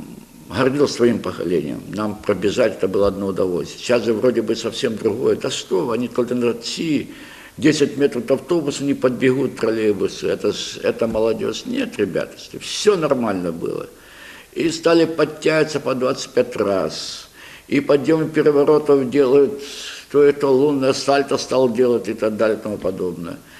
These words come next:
Их вот веселый пример, у них командиром взвода был подполковник там один, ему пятьдесят два года. Так он перед строем на утренней зарядке, мало того, что он бежит впереди всех, потом они там делают вольное управление, ну, машут руками туда-сюда,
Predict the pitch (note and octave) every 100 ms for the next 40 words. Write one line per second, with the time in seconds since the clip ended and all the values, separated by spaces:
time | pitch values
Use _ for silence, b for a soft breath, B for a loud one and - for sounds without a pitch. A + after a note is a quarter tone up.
0 | B - C3 B2 C#3 B2 C#3 D#3+ D#3 C#3
1 | C3+ C3 C#3+ C3+ G#2+ A#2 A2 - - -
2 | A2 A2+ G#2+ A2 G#2 A2 A2+ G2+ G#2+ G2+
3 | G2+ F2 - A2 - C#3+ G#2 - F#2 F#2
4 | F2 E2+ E2+ B B B - D3 E3+ D3
5 | - - B2+ A2 B2+ F2+ D2+ - - -
6 | B B - A#2+ A#2 - G3+ F3 F#2+ -
7 | - - - _ - C3+ B2 - - D#3+
8 | D3 A2+ A#2 B2 D3 - A2 A2+ G2 A2
9 | F#2+ D3 - A#2 B2 A#2+ - A#2+ A2 A#2
10 | B2 - C#3+ D#3 A2+ - - D#2 - B
11 | B B - G#2 C#3 B2+ A#2 A#2+ A2+ A#2
12 | G#2+ G2 A#2+ A2 G#2+ G#2 - - G#2+ A2
13 | G2+ - - - - A2+ A2 F#2+ G2+ -
14 | - D#3 F3+